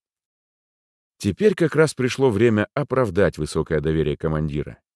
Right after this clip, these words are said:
Виктор с бойцами манёвренной группы прибыл на пристань в расположение дивизиона бронекатеров. Сами катерники были больше похожи на танкистов, чем на моряков в их классическом понимании.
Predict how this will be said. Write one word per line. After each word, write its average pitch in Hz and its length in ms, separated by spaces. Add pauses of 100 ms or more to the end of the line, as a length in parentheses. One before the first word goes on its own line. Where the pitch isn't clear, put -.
(640)
Виктор 113 480
с 78 100
бойцами 107 440
манёвренной 85 540
группы 123 460
прибыл 135 380
на 110 120
пристань 80 540
в - 80
расположение 80 640
дивизиона 85 480
бронекатеров. 78 720 (800)
Сами 143 460
катерники 120 960
были 139 260
больше 127 420
похожи 110 480
на 127 140
танкистов, 82 800
чем 90 240
на 87 100
моряков 90 540
в 85 120
их - 140
классическом 87 680
понимании. 82 680